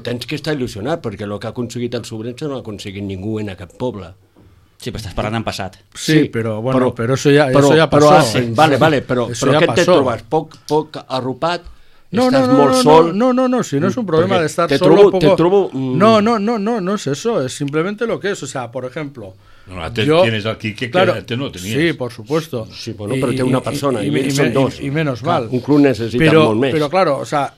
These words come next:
Speaker 3: eh, a ver, lo grande de Federer, y a mí siempre me lo ha parecido, yo, por ejemplo, como deportista,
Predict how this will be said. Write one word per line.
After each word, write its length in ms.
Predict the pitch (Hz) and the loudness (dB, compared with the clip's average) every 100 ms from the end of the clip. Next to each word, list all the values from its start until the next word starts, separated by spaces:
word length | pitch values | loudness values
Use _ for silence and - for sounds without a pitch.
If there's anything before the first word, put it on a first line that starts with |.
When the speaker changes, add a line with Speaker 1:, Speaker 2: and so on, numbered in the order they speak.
| _ | _
Speaker 3:
eh, 180 | 156 117 | -12 -8
a 80 | 143 | -4
ver, 300 | 156 135 123 | -2 -4 -4
lo 160 | 131 131 | -4 0
grande 300 | 160 190 202 | 0 0 -2
de 120 | 202 | -4
Federer, 580 | - 214 180 175 202 226 _ _ _ _ _ _ _ _ - | -2 -2 0 -2 -6 -10 _ _ _ _ _ _ _ _ -12
y 60 | 117 | -8
a 60 | |
mí 80 | 123 | -8
siempre 320 | - 143 143 | -6 -4 -4
me 80 | 143 | -2
lo 60 | 143 | -2
ha 60 | 139 | -2
parecido, 260 | 147 139 | -6 -6
yo, 160 | 139 190 | -6 -4
por 100 | 208 | -6
ejemplo, 320 | 180 175 202 | -8 -10 -10
como 220 | 170 131 | -8 -6
deportista, 800 | 123 120 113 160 175 - 135 127 | -8 -10 -12 -10 -10 -8 -10 -10